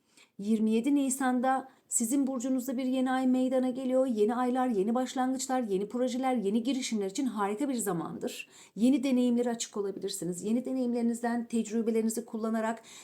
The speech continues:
sağlıklı, e, başarılı kararlar alabilir, inisiyatif alabilirsiniz. İstediğiniz, e, yaratımları da yapabiliyorsunuz. Yirmi dört yirmi dokuz Nisan'da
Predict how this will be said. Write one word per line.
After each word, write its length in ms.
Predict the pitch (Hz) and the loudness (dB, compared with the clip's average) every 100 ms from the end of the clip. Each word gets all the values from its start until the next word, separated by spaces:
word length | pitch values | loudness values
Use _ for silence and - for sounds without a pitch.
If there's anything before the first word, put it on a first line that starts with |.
| - | -10
sağlıklı, 800 | - 240 220 220 220 247 247 - - - _ | -4 0 2 0 2 4 4 2 -16 -20 _
e, 640 | 165 185 185 190 185 185 185 | 0 2 4 4 4 2 0
başarılı 720 | 170 214 - 240 233 226 240 240 - - | -4 -4 0 2 4 4 4 2 -12 -20
kararlar 540 | - 233 226 220 226 226 | -4 0 2 2 0 0
alabilir, 420 | 226 220 220 240 | 2 0 2 0
inisiyatif 580 | 226 220 226 226 226 - - | 0 0 0 -2 -4 -10 -4
alabilirsiniz. 800 | 208 202 190 190 - 180 180 - - - _ _ _ _ | 0 0 2 2 2 -2 -2 -6 -16 -20 _ _ _ _
İstediğiniz, 800 | - - 214 214 254 320 330 - _ _ | -4 0 0 4 4 4 2 -4 _ _
e, 140 | 233 - | -8 2
yaratımları 580 | 233 226 233 247 269 311 | 2 4 2 2 2 4
da 60 | |
yapabiliyorsunuz. 840 | 226 170 175 160 156 156 165 147 160 | 4 2 0 -2 -2 -2 -4 -6 0
Yirmi 220 | 220 233 | 2 4
dört 200 | 285 285 | 2 0
yirmi 140 | 269 | 0
dokuz 240 | 285 311 277 | 2 2 0
Nisan'da 680 | 294 277 262 226 180 151 | 0 0 0 0 2 0